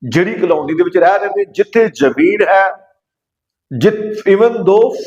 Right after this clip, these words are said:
ਫਰਿੱਜ ਤੱਕ, ਏ ਸੀ ਤੱਕ ਵੀ ਗਿਣਿਆ ਜਾ ਰਿਹਾ ਹੈ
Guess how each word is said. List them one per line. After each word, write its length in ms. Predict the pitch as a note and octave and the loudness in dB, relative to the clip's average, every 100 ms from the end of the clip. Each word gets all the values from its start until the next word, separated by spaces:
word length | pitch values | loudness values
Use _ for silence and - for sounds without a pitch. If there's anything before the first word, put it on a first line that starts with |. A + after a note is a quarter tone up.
| - F#3+ | -8 0
ਫਰਿੱਜ 280 | A3+ A#3 | 0 0
ਤੱਕ, 560 | A3+ A#3+ A#3 F3+ G#2 F#2 _ _ _ _ _ G3 | -2 -4 -2 -2 -4 -8 _ _ _ _ _ 2
ਏ 120 | A3 | 2
ਸੀ 280 | G#3+ A#3 A#3+ | 2 0 0
ਤੱਕ 420 | - - C4 - | -2 -2 -2 2
ਵੀ 420 | G#3 F3+ G#3 C#3 C3+ | 2 2 0 0 0
ਗਿਣਿਆ 320 | D#3+ F3+ F#3 | 2 2 0
ਜਾ 260 | F3+ C#3+ | 0 0
ਰਿਹਾ 160 | D3 E3+ | 2 2
ਹੈ 160 | F3 | 2